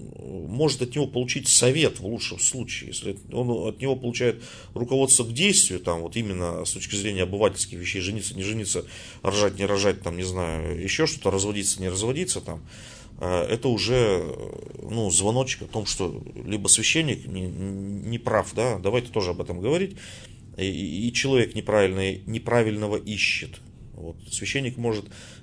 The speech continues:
говорить с точки зрения духовного руководства святых отцов и священного писания. Он может что-то с-, посоветовать,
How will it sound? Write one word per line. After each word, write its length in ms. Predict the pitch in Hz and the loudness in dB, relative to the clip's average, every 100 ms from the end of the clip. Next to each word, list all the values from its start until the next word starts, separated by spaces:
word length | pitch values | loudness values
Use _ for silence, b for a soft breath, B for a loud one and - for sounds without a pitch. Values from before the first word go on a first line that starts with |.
| B | B
говорить 240 | 104 117 - | 2 4 2
с 60 | |
точки 220 | 101 - | 0 -2
зрения 220 | 107 113 101 | -2 0 -2
духовного 460 | 110 120 110 101 | -4 -2 0 0
руководства 460 | 101 113 147 147 - | 0 2 2 2 -2
святых 160 | - 101 | -4 -4
отцов 280 | - 135 | 0 0
и 20 | 107 | -2
священного 420 | - - 107 87 | -2 -2 0 -2
писания. 560 | - - 95 85 78 80 B B B | 2 4 4 0 -4 -8 B B B
Он 140 | 104 110 | -2 2
может 340 | 113 104 - 95 | 2 0 -6 -4
что-то 300 | - 120 101 | 0 0 0
с-, 100 | - | 0
посоветовать, 720 | 107 - 120 160 113 98 | 2 4 4 4 2 0